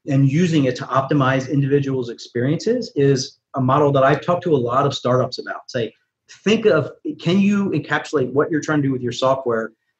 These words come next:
where the service is augmenting, right? It's not an open core, you're augmenting with it,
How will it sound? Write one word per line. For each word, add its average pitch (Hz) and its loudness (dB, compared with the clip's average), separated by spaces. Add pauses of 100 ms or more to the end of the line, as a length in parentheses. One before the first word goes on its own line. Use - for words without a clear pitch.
(160)
where 131 4
the 123 -2
service 208 4
is 139 -2
augmenting, 151 0 (220)
right? 131 2
It's 143 -2
not 139 2
an 143 2
open 147 0
core, 120 -2
you're 123 -2
augmenting 139 0
with 110 -2
it, 117 -4